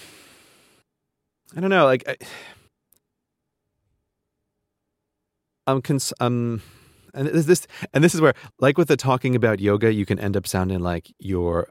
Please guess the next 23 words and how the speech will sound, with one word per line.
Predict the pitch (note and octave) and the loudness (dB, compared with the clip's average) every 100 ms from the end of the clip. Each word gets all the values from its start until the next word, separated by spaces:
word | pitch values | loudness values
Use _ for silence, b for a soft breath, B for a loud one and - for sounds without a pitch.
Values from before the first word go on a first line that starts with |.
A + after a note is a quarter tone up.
| _ - | _ -6
a, | F2+ E2 - | -4 -4 -8
a | F2 E2 | -8 -8
guru | D#2+ F#2 F2+ F2+ F2+ - _ | -6 -4 -2 -2 -2 -10 _
with | G2+ E2+ | -8 -6
pockets | - F2+ F#2+ - | -6 -4 -4 -6
full | - F2+ F2 - | -4 -4 -4 -6
of | E2+ D2+ - | -8 -8 -4
crystals. | A2+ - D#3 E3 - - b b b b b _ | -4 0 0 0 -6 -16 b b b b b _
I | C3+ | -4
haven't | D#3+ F#3 F#3 D3+ | 0 0 -2 -4
found, | - - D3 D3 C#3+ | -6 -2 2 2 4
like, | A#2+ G#2+ | 2 0
the | G#2 | -4
correct | - - A2+ C3 B2 | -6 -4 0 0 0
way | B2 A#2 | 0 0
to | G#2 | -2
talk | - A2+ G#2 | -2 -2 -2
about | G2 F#2+ F#2 | -2 -2 -2
this | F2+ | -4
that | - G2+ | -4 0
doesn't | A#2 A#2+ B2 | 2 2 0
make | A2+ G2+ | -2 -2
a, | G#2+ | -4